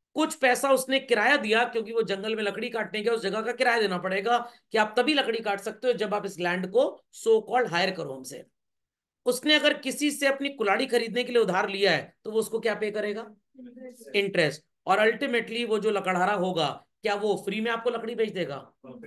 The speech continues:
वो कुछ कमाएगा। तो उसने एक लेबर रखा था जिसको उसने पेमेंट कितना किया बच्चों?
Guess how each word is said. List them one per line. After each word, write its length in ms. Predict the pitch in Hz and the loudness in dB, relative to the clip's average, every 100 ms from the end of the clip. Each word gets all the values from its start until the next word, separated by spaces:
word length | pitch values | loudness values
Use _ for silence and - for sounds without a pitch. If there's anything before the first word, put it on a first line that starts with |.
| - | -6
वो 160 | 165 196 | 0 0
कुछ 240 | 254 254 | 0 -4
कमाएगा। 480 | 185 165 135 - - _ _ _ _ _ - | -4 -4 -4 -8 -18 _ _ _ _ _ 2
तो 100 | 262 | 2
उसने 280 | 269 - 320 | 4 4 2
एक 60 | |
लेबर 300 | 262 240 294 | 6 4 4
रखा 260 | 285 - 220 | 2 0 -2
था 340 | 202 262 - 175 | 0 -2 -6 -8
जिसको 360 | 165 - - | -4 -2 2
उसने 260 | 240 - 247 | 2 2 0
पेमेंट 340 | 233 214 226 | 2 0 0
कितना 260 | 226 226 233 | -4 -4 -2
किया 180 | 208 226 | -2 -2
बच्चों? 320 | 220 247 | -2 -4